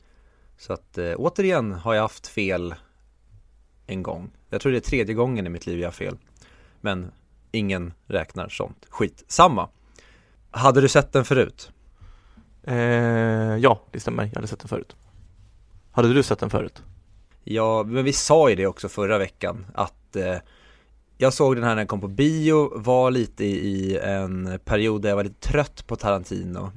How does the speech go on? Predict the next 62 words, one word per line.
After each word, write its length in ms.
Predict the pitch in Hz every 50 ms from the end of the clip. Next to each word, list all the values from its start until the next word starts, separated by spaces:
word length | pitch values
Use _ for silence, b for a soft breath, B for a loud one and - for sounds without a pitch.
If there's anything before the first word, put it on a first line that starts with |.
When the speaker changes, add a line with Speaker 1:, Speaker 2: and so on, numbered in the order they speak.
| -
Speaker 1:
Jag 160 | 113 113 104
kände 640 | - - - - - - - - 123 110 107 110 117
inte 160 | 107 - 107
riktigt 260 | 101 98 - - -
att 320 | 101 95 - _ - - b b b b b b b b b b b b b b b b b b _ _ - -
hans 260 | - 117 107 98 95
rykte 440 | 107 104 110 - - - - - 110
vägde 280 | 98 107 101 95 95
upp 200 | 87 107 113 - - _
hans 360 | - - 107 101 95 85 - -
filmer 680 | - 120 101 95 92 101 117 117 104 92 95 90 - -
där 300 | 110 104 107 95 92 95
och 100 | 95 92
då. 260 | 92 90 87 95 101 B B B B B B B B B
Men 100 | - 123
jag 80 | 127 117
såg 260 | - 160 156 147 147
den 60 | 147
och 40 | 120
tyckte 180 | 127 104 117
skitmycket 600 | 107 - - - 175 143 110 - - 151 139 -
om 140 | 120 107 98
den 100 | 101 101
första 340 | - - 117 - - - 131
gången. 400 | 113 104 90 90 92 101 123 120 B B B B B B
Sen 240 | - - - 120 127
har 40 | 139
jag 80 | 135
sett 140 | 151 147 - -
om 260 | - 151 156 160 156
den 80 | 151 147
några 120 | 135 127
gånger 300 | 113 113 104 101 101 -
efter, 340 | - 147 139 - - - 98
och 60 | 95
den 100 | 92 104
har 80 | 107 107
fallit 560 | - - - - 156 131 117 120 135 143 -
varje 440 | 104 104 117 104 98 90 90 92 98
gång 280 | 117 147 135 107 95 90
jag 60 | 92
har 80 | 95
sett 360 | - - - 160 - - - -
den. 140 | 95 92
Så 100 | 87 -
jag 120 | 107 110 113
var 420 | 104 110 143 160 156 147 135 113
väldigt 320 | 95 120 113 92 92 92 -
skeptisk 800 | - - - - 160 143 - - - - - 92 90 - -
nu 140 | 95 90 90
när 100 | 90 90
jag 60 | 87
skulle 180 | - - 95 92
sätta 300 | - - 101 - - 92
mig 80 | 90
och 60 | 92 92
se 280 | - - 151 135 101
den 120 | 87 85 85
igen 240 | 87 85 82 - -
inför 340 | - 107 95 90 85 - 90
det 80 | 92 98
här. 300 | 110 131 110 98 -